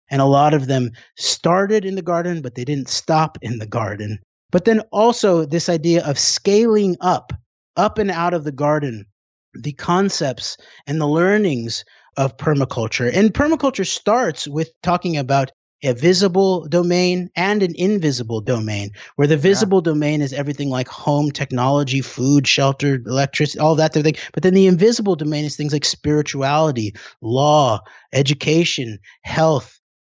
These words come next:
Speaker 1: wellness, language even. So I think that we can begin to look into the idea of permaculture, where David Holmgren proposes the idea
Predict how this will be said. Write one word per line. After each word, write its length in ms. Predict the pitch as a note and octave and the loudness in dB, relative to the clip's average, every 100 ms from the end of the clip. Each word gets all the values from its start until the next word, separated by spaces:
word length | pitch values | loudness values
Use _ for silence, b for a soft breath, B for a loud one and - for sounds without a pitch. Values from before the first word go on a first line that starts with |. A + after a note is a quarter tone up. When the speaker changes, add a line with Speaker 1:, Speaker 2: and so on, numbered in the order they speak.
| - | 2
Speaker 1:
wellness, 560 | D3+ F3+ D3+ A2 - - _ _ - | 4 4 2 0 -6 -10 _ _ -4
language 640 | C#3 E3 G#3 D#3+ B2+ G#2+ | 0 2 4 4 0 -2
even. 320 | A#2 G2 F#2 F#2+ _ _ | -8 -8 -12 -16 _ _
So 400 | - - G3 F3+ | -2 2 4 4
I 120 | F#3+ | 0
think 240 | G#3 B3+ A#3+ | -2 -2 -2
that 100 | F#3+ | -2
we 100 | F#3 | -4
can 160 | F#3+ | -4
begin 480 | F3 D3+ E3 F3+ F#3 | -4 -4 -2 0 0
to 180 | - D#3+ | -2 -2
look 320 | D3 E3 E3 - | 2 0 0 -6
into 340 | D3+ D3+ D3+ | -4 -4 -6
the 160 | C#3 C3+ | -6 -2
idea 720 | C#3 B2 D3+ F3 E3+ C#3 A#2+ b b b | -4 -4 -2 2 2 2 -2 b b b
of 200 | C#3 C3 | -2 0
permaculture, 800 | - E3 D#3+ D3+ C#3 - C#3 B2 | -2 0 0 -2 -4 -4 -4 -2
where 480 | B2+ B2+ B2+ C3 C3+ _ _ | 0 0 0 -4 -8 _ _
David 400 | D3 D3+ C#3+ A#2+ - | 2 4 2 0 0
Holmgren 680 | D#3+ F3 F3 D3+ C3 A2+ A2 _ _ | 2 4 4 4 0 -2 -8 _ _
proposes 580 | D3+ - E3 E3+ D#3+ D3 | -6 0 4 4 2 0
the 160 | C#3 | 0
idea 640 | C#3 C3+ B2 C#3+ C#3 B2 | 0 0 -2 0 0 0